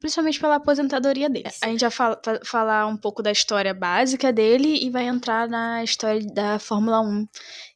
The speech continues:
Speaker 1: que, como todo mundo sabe, ele foi quatro vezes campeão.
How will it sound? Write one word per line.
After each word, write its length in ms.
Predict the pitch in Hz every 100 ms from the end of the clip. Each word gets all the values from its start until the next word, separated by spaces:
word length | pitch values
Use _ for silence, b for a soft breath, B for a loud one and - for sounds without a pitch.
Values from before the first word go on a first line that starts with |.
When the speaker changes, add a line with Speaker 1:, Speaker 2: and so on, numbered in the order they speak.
| -
Speaker 1:
que, 640 | - 214 214 214 208 202 - _ _ _ _
como 200 | - 202
todo 160 | 196 202
mundo 160 | 214 214
sabe, 240 | 330 349
ele 100 | 311
foi 140 | 285 247
quatro 260 | 247 247
vezes 220 | 247 240 -
campeão. 480 | 247 240 226 185